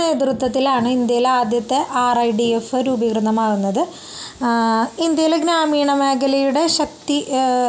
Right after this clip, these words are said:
അതിനെ ശക്തിപ്പെടുത്താം. ആ, അതുപോലെ സംസ്ഥാനങ്ങൾ, കേന്ദ്രഭരണ പ്രദേശങ്ങൾ, പൊതുമേഖലാ സ്ഥാപനങ്ങൾ ഇവയ്ക്കൊക്കെ വായ്പകൾ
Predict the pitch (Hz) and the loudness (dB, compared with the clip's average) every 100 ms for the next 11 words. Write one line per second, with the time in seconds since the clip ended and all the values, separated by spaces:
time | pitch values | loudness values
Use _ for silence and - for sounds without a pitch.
0 | 247 247 254 269 277 302 - 214 254 220 | 0 0 0 0 -2 -4 -4 -2 -2 -2
1 | 233 226 - - - - - 254 233 240 | -2 -2 -4 -14 -16 -18 -6 -2 0 0
2 | 226 240 240 254 330 269 - 277 262 254 | 0 0 0 0 0 0 0 0 2 2
3 | 254 262 277 262 254 247 240 240 240 240 | 0 0 0 0 0 0 0 0 0 0
4 | 247 262 247 254 262 247 247 240 240 240 | 0 0 0 0 0 0 0 0 0 0
5 | 277 247 226 233 226 233 262 254 247 269 | 0 0 0 0 0 0 0 -2 -2 -2
6 | 262 254 247 240 233 247 | -2 0 0 0 -2 -2